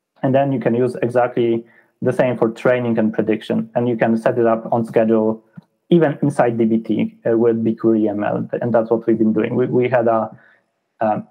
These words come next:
incremental D B T model that was calling B Q E M L. We, we trained some model,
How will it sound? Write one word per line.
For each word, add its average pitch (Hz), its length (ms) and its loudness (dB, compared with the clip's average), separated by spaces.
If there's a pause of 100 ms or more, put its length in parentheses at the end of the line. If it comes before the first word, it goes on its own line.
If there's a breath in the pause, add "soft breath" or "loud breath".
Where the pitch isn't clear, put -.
incremental 175 960 2
D 165 100 4
B 220 100 2
T 208 120 0
model 120 520 0 (520)
that 127 260 0
was 117 440 0
calling 139 520 0 (680)
B 170 140 2
Q 240 240 0
E 220 120 2
M 127 160 0
L. 110 320 -2 (1000)
We, 147 160 0
we 135 280 -4
trained 143 300 -2
some 113 140 0
model, 135 460 0